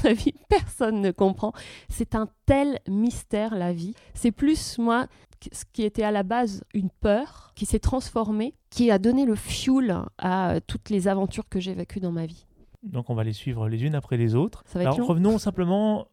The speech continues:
Speaker 2: de nouveau, restons au primaire, donc trois ans et demi, euh, la scène que tu viens de décrire, l'éducation que tu as reçue de la part de tes parents. Est-ce que ça répondait à tes attentes, à ta curiosité, ou bien ?
Speaker 1: Si tu veux,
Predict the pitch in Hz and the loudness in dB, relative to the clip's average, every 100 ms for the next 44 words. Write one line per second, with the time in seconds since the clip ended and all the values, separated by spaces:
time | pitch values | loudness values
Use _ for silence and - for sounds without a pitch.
0 | - 139 165 156 151 135 151 - 185 - | -8 -2 0 2 0 0 -4 -6 -8 -8
1 | 170 - 147 147 165 180 196 143 127 143 | -8 -4 -2 0 0 0 -2 -4 -6 -4
2 | 127 131 131 143 156 165 170 165 131 120 | -4 -4 -4 -4 -4 -4 -6 -6 -6 -4
3 | 117 117 117 - 135 107 135 117 117 120 | -4 -6 -8 -10 -8 -4 -4 -4 -4 -2
4 | 110 110 - - 160 160 127 - 143 151 | -2 -2 -8 -10 -8 -8 -10 -2 0 0
5 | 160 143 190 - 143 131 - 156 131 147 | 0 -2 -4 -6 -4 -4 -4 -4 -2 0
6 | 135 135 117 107 95 _ - 135 - 131 | 0 -2 -4 -6 -8 _ -12 -10 -6 -4
7 | 120 123 143 147 139 139 131 117 110 117 | -2 -2 -2 0 2 2 0 -4 -4 -4
8 | 113 117 131 110 110 117 110 107 113 - | -2 -2 -4 -4 -4 -2 0 -2 -4 0
9 | 139 214 - _ - - - _ - 180 | 0 0 -4 _ -20 -20 -20 _ -12 -6
10 | 120 104 - _ - - 247 277 330 | 0 0 -2 _ -8 -4 0 2 2